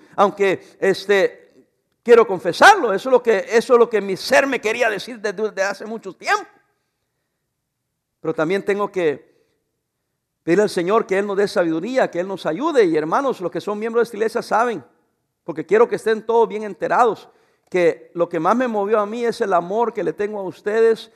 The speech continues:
y la responsabilidad como un adulto de la salud de cada uno de ustedes.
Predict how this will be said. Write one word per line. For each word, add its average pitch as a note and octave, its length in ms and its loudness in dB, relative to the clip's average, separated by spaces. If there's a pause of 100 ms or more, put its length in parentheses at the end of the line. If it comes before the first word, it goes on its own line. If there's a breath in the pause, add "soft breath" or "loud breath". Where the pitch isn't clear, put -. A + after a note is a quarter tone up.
y E3+ 80 -10
la F3 100 2
responsabilidad E3 840 -2
como F3 240 -6
un F#3+ 160 -10
adulto G#3 560 -4 (160 soft breath)
de E3+ 140 -6
la D#3+ 120 0
salud E3 380 -4
de E3+ 100 -6
cada E3 220 -2
uno D#3 160 -8
de C#3+ 80 -12
ustedes. B2+ 540 -14